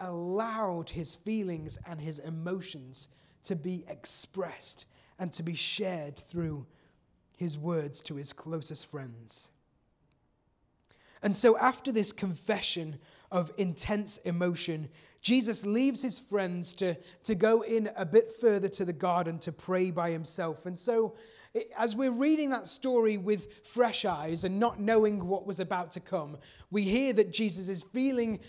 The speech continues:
really down and he's really struggling, but he's gonna go in to pray on his own. What kind of prayer do we imagine that Jesus might pray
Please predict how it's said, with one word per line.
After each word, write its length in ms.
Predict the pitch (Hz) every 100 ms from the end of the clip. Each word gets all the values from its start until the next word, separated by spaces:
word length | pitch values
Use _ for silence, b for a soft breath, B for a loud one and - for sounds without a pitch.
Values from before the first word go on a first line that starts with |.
| B B
really 340 | 185 247 240
down 440 | 180 233 196 202 190
and 80 |
he's 200 | 196 180
really 260 | 196 240 233
struggling, 560 | - - 226 190 180 180
but 120 | 196
he's 140 | 185
gonna 180 | 233 233
go 260 | 180 220 220
in 320 | 240 190 180 B B B
to 100 | 220
pray 460 | - - 226 214 220
on 160 | 196
his 140 | 190 190
own. 280 | 180 175 175 B B
What 240 | 214 294
kind 220 | 285 302
of 140 | 262 -
prayer 320 | 277 254 214
do 120 | 196
we 120 | 208
imagine 680 | 196 208 269 226 - 156 165 - B B
that 160 | 190 180
Jesus 440 | 202 254 214 -
might 300 | 214 208 165
pray 580 | - 220 240 185 170 165